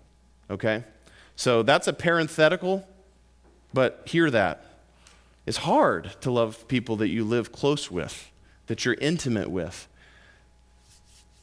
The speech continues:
Continuing in verse eighteen of chapter two, First Peter chapter two and verse eighteen. "Servants, be subject to your masters with all respect,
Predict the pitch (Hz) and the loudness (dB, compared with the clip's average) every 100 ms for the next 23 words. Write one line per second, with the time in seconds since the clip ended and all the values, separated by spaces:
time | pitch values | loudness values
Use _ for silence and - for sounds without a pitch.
0 | - - - _ _ _ _ - 127 113 | -20 -20 -20 _ _ _ _ -6 -4 2
1 | 160 143 135 120 127 123 127 113 - 123 | 2 4 2 2 2 2 2 0 -2 -6
2 | 104 92 - 113 101 98 - 117 92 82 | -4 -6 -2 -2 -2 -8 -6 -4 -4 -4
3 | 117 113 - 123 113 101 - - - - | -6 -4 -4 -2 -2 -4 -10 -20 -6 -2
4 | 120 - 113 131 120 110 113 107 113 98 | -2 -2 -6 -2 0 0 -2 0 -2 -2
5 | 123 113 95 92 - _ _ _ _ _ | -4 -6 -6 -10 -20 _ _ _ _ _
6 | _ _ _ - - - - - - 185 | _ _ _ -18 -18 -20 -12 -2 4 6
7 | 180 170 127 165 165 - 170 160 160 - | 4 0 -2 0 0 4 4 4 2 2
8 | - 143 127 127 127 135 - 117 101 110 | -2 0 0 2 2 2 0 -2 -2 -2
9 | 113 - 123 123 113 - - 110 92 - | -2 2 2 2 -2 -2 0 0 0 -10